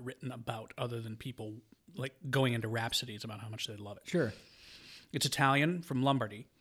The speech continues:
Speaker 1: Lombardy?
Speaker 2: Vince Lombardi. Yeah, go Packers.
Speaker 1: Lombardy, I think is how you say that. I've never heard anyone actually say it.
Speaker 2: Vince
Speaker 1: It's the
Speaker 2: Lombardi.
Speaker 1: Lombard region. It's a goat's milk cheese. Um, I've seen it described most frequently as a goat's milk taleggio.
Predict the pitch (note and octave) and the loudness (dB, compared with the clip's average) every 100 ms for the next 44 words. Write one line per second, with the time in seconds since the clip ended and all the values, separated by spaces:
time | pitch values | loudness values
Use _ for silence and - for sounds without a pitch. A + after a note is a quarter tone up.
0 | _ _ _ - A#2+ A#2 A#2 C3 E3 - | _ _ _ -4 0 0 0 -2 -6 -12
1 | _ _ _ _ _ _ C#3 B2 B2 C3+ | _ _ _ _ _ _ 0 0 2 2
2 | B2 B2 C3+ C#3+ - - - C#3 D#3 D#3+ | 4 6 4 2 -4 -14 2 6 10 12
3 | D3+ E3+ E3+ E3+ D#3 D3+ - - - C#3 | 12 12 12 12 10 8 4 -10 2 6
4 | D3+ A2+ G#2 G#2+ G2+ - C#3 A2+ A2+ G#2 | 6 4 0 -8 -8 -6 -6 -8 -12 -12
5 | - - G2+ C3 F#3+ G3+ A3+ A#3+ A#3 G#3+ | -10 -10 -8 -4 -2 0 0 -2 -2 -4
6 | - F#3 - G3 - A#2+ D3+ E3+ D#3 D3+ | -6 -4 -4 -6 -10 -4 -4 -2 4 8
7 | D3 D3+ C3+ A2 G#2+ G#2+ G#2+ G#2 - - | 10 10 8 4 0 -6 -8 -10 -14 -18
8 | - - C3 D3+ D#3 C#3 B2 A2+ - G2 | -18 -4 2 8 8 8 -2 -6 -10 -10
9 | G#2+ - - _ - C#3+ C3 C3 C#3 C3+ | -4 -4 -6 _ -2 2 4 4 4 4
10 | C3 F3+ G3 G3 E3 - D#3 C3+ C#3 - | 4 6 6 4 2 4 6 6 2 0
11 | C3 B2+ B2+ D3 B2+ A#2+ C3+ E3+ - D3+ | -2 -2 -2 -2 -2 0 2 2 2 0
12 | D3 - C#3 B2 A#2+ A#2 G2+ | 0 -2 0 2 0 -2 -6